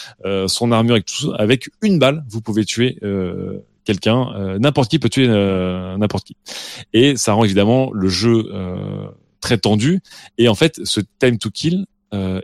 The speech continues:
est littéralement le concept qui est au centre de tout le jeu, puisqu'une fois qu'on sait que on peut tuer, on peut être tué en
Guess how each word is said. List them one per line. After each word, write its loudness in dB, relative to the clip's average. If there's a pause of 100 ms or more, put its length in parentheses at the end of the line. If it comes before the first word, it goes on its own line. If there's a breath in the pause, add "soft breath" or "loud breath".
(100)
est 0
littéralement 2
le 2
concept 0
qui -2
est 0
au 4
centre 0
de 2
tout 0
le 6
jeu, 2 (520)
puisqu'une -2
fois 2
qu'on -4
sait 4
que 2 (580)
on 0
peut 2
tuer, 2
on 2
peut 0
être 0
tué 2
en -4